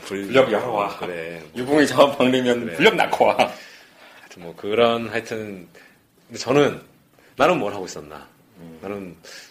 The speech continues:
Speaker 1: 존나 놀았는데. <laughs> 야, 어떻게 정말 그렇게 아무런 생각도 하지 않고 그렇게 놀았을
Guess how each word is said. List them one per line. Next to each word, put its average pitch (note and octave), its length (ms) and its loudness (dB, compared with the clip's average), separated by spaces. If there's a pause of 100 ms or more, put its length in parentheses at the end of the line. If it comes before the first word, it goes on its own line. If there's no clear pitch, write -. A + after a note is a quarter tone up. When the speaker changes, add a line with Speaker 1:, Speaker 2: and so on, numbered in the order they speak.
Speaker 1:
존나 A2+ 220 -2
놀았는데. F2+ 400 -8
<laughs> - 1500 -8
야, - 60 -16
어떻게 - 260 -12
정말 C3+ 220 -8
그렇게 B2 400 -2 (1600)
아무런 D#3 240 -6
생각도 F3+ 320 -2
하지 C3+ 100 2
않고 G#2 140 0
그렇게 G2+ 200 -6
놀았을 A#2+ 420 2